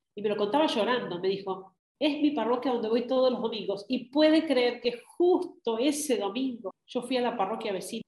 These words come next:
me dijo, "Y me perdí la posibilidad de ser mártir, me perdí la posibilidad de demostrarle a Jesucristo cuánto lo amo". Yo cuando escuché eso,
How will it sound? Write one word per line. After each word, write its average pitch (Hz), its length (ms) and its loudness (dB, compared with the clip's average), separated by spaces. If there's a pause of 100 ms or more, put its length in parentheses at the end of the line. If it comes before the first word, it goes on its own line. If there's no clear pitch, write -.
(140)
me 226 80 -4
dijo, 226 220 -2
"Y 247 140 -2
me 226 140 2
perdí 226 480 2
la 370 180 0
posibilidad 208 640 -2
de 285 80 0
ser 285 300 -4
mártir, 233 380 -10 (180)
me 240 160 4
perdí 240 360 4
la 381 200 4
posibilidad 233 680 0
de 220 140 2
demostrarle 208 1400 0
a - 60 -6
Jesucristo - 880 -8 (240)
cuánto 208 400 -8
lo 185 140 -4
amo". 160 240 -12 (160)
Yo 392 120 -12
cuando 359 200 2
escuché - 340 0
eso, 302 540 0